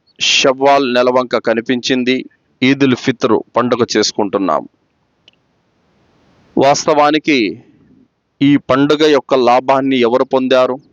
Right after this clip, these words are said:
ఎవరైతే రమదాను మాసం ఆరంభం నుంచి రోజాలు పాటించారో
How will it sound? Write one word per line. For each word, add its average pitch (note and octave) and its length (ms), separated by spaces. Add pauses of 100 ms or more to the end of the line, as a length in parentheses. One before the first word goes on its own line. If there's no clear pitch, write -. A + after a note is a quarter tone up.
(800)
ఎవరైతే C3+ 800 (600)
రమదాను D3+ 520
మాసం C#3+ 520
ఆరంభం C#3+ 600
నుంచి B2+ 480 (540)
రోజాలు D3 560
పాటించారో C3 1080